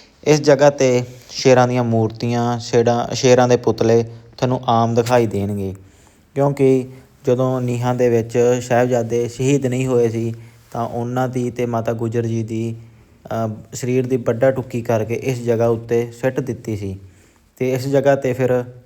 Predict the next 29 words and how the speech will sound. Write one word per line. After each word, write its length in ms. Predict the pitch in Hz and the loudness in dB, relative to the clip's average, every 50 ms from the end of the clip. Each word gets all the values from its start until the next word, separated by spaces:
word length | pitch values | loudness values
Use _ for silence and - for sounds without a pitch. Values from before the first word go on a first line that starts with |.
| _ - | _ -18
ਸ਼ੇਰਾਂ 400 | - - 139 123 120 123 120 120 | -8 -2 0 0 2 2 0 -4
ਨੇ 300 | 123 120 120 123 - - - 113 113 | -4 -6 -6 -8 -8 -8 -4 -2 0
ਰਾਖੀ 340 | 101 107 107 110 - - 123 | 0 0 0 0 -2 -6 -4
ਕਰੀ 240 | 117 120 110 107 110 | -2 -2 -2 -2 -2
ਸੀ, 120 | 110 117 | -6 -6
ਕਿਉਂਕਿ 280 | 113 131 135 131 120 135 | -6 -6 -4 -2 0 0
ਉਸ 160 | 131 120 117 | 0 0 -2
ਟਾਈਮ 380 | 120 - - 123 117 117 120 120 - | -6 -6 -4 -4 -2 -4 -4 -6 -6
ਇੱਥੇ 300 | 123 120 117 - - 123 | -6 -6 -6 -4 -4 -4
ਫੁੱਲ 300 | 117 117 - 117 113 117 | -4 -2 -2 -2 -2 -2
ਹੀ 340 | 117 117 120 127 127 127 127 - - - _ _ _ _ - 123 | -2 -4 -4 -6 -6 -8 -12 -18 -20 -20 _ _ _ _ -8 -4
ਜੰਗਲ 340 | 113 123 113 113 117 120 | -2 0 0 2 2 2
ਹੁੰਦਾ 360 | 117 113 113 107 104 110 110 110 | 2 2 0 -2 0 0 0 0
ਸੀ, 160 | 113 120 113 | 0 -2 -4
ਜੰਗਲੀ 340 | 110 113 110 107 117 120 117 | -2 -2 -2 -2 -2 -2 -2
ਜਾਨਵਰ 420 | 107 113 107 104 107 110 113 113 | -2 -2 -2 -2 -2 -2 -2 -2
ਹੁੰਦੇ 340 | 110 113 104 101 101 104 104 | -2 -4 -4 -4 -2 -2 -2
ਸਨ, 320 | 107 113 113 117 120 117 117 - - - - _ _ _ - | -2 -4 -4 -4 -6 -8 -10 -14 -20 -20 -20 _ _ _ -4
ਤਾਂ 160 | 117 117 117 | -2 -2 -2
ਕਿ 120 | 113 117 | -2 -4
ਉਹਨਾਂ 160 | 117 117 123 | -4 -2 -4
ਦੇ 60 | 127 123 | -4 -4
ਸਰੀਰ 300 | 127 123 117 113 113 107 | -4 -4 -4 -4 -4 -4
ਦੀ 120 | 113 113 | -6 -6
ਕੋਈ 240 | 113 - 117 117 117 | -4 -2 -2 -2 -2
ਬੇਅਦਬੀ 560 | 110 101 110 107 107 104 101 110 107 110 110 | -4 -2 -2 0 0 0 0 0 -2 -2 -2
ਨਾ 140 | 107 113 107 | -2 -4 -4
ਕਰ 200 | 95 104 98 98 | -4 -4 -4 -4
ਦੇਵੇ। 320 | 95 101 98 98 101 95 | -4 -4 -4 -4 -6 -8